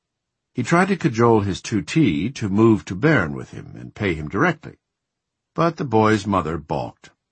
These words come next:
Then Einstein asked Nusch to give him his meal money in cash so that he would not have to eat with his family. "You know what our conditions are," Nusch replied. "There is no reason to deviate from them."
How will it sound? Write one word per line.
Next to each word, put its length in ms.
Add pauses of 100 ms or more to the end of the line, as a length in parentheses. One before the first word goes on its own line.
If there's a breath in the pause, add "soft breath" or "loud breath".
(880)
Then 340
Einstein 560
asked 320
Nusch 320
to 100
give 220
him 160
his 180
meal 220
money 320
in 100
cash 560 (160)
so 220
that 180
he 80
would 160
not 180
have 160
to 140
eat 200
with 120
his 140
family. 420 (1000)
"You 160
know 140
what 120
our 140
conditions 500
are," 280
Nusch 320
replied. 500 (360)
"There 100
is 100
no 120
reason 300
to 80
deviate 540
from 260
them." 200